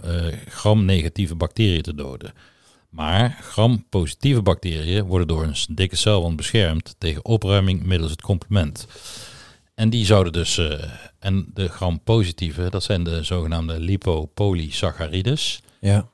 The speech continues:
Speaker 1: die via een darmwand die niet, een barrière, die dus niet optimaal functioneert, in de bloedbaan terecht kunnen komen.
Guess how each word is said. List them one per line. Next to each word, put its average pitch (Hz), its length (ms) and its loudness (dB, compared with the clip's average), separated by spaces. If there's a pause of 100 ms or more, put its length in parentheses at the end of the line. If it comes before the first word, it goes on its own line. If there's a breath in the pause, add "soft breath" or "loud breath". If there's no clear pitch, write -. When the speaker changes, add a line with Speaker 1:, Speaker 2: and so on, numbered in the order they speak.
(140)
Speaker 1:
die 92 420 -4 (260)
via 90 420 2
een 80 300 -2
darmwand 92 640 2
die 85 140 -2
niet, 82 400 -4
een 85 140 -4
barrière, 78 680 -2
die 85 120 -6
dus 76 160 -6
niet 90 160 -4
optimaal 82 380 -6
functioneert, 78 680 -6 (720 soft breath)
in 104 120 0
de 76 60 -2
bloedbaan 110 320 2
terecht 80 240 -6
kunnen 76 200 -4
komen. 71 380 -12